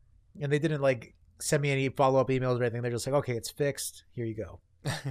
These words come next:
Speaker 1: So it was pretty smooth, and I was, and I was happy with them. So if, if anybody's ever worried about that,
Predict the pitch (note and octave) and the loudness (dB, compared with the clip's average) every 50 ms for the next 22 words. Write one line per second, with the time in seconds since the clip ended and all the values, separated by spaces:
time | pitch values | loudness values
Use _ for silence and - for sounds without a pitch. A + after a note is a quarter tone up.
0 | A#2 - - C#3 - - _ _ _ _ _ _ _ - - - C3+ C3+ C3+ C3+ | -10 -10 -14 -16 -16 -16 _ _ _ _ _ _ _ -10 -6 -2 0 0 0 0
1 | - - F3+ E3+ D3 - - - C3 C3+ C3+ C3+ C#3 C3+ C3 - C3 A#2+ B2 B2+ | 0 2 2 2 4 2 0 0 2 4 4 6 4 2 0 -2 -4 -4 -2 -4
2 | A#2+ A#2+ B2 A#2+ A2+ G#2 - A#2+ A#2+ - A2+ G#2+ G#2+ - - A#2 A2 G#2+ - _ | -4 -4 -6 -6 -6 -4 -4 -4 -4 -4 -6 -8 -8 -8 -8 -8 -8 -10 -12 _
3 | _ - _ - - _ _ _ _ _ _ _ _ - C#3 C3 B2+ C#3 C#3+ C3+ | _ -20 _ -20 -20 _ _ _ _ _ _ _ _ -2 0 0 2 4 2 2
4 | B2+ - D3 C#3+ C#3+ C3 C#3+ C3+ C3+ C3+ B2+ B2+ C3+ C3 C3 C3+ B2 B2 B2 C3 | 4 4 4 4 4 4 2 2 2 2 0 0 0 0 2 2 2 2 2 4
5 | C#3 C#3 C3+ B2+ B2+ A#2 A2 A#2 A2+ A2 - _ A#2+ A2+ A2+ A#2+ A#2+ - | 4 4 2 2 0 0 0 0 0 -2 -4 _ -4 -2 -2 -4 -6 -8